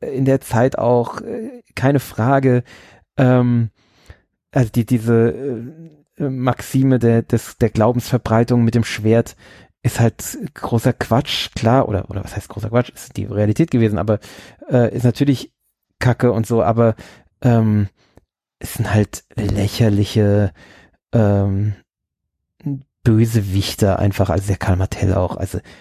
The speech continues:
schlimm eigentlich. Und an-, fast noch schlimmer der, der Bischof, also ko-, komplett lächerlich. Ähm, es ist einfach mies und peinlich.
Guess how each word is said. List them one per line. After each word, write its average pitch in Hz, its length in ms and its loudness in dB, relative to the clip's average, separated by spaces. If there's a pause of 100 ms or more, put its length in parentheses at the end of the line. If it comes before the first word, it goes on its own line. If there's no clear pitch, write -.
(380)
schlimm 101 640 0
eigentlich. 98 320 -4
Und - 180 -2
an-, - 180 -2
fast - 320 -6
noch 113 160 2
schlimmer 104 300 0
der, 92 160 0 (140)
der 98 80 -2 (100)
Bischof, - 540 -4
also 101 240 -6 (560)
ko-, - 200 -10
komplett - 380 -6
lächerlich. 95 720 -2 (720)
Ähm, 98 440 2 (1200)
es - 180 -6
ist - 180 -10
einfach 98 300 -4
mies 107 360 2
und 107 140 -4
peinlich. - 540 0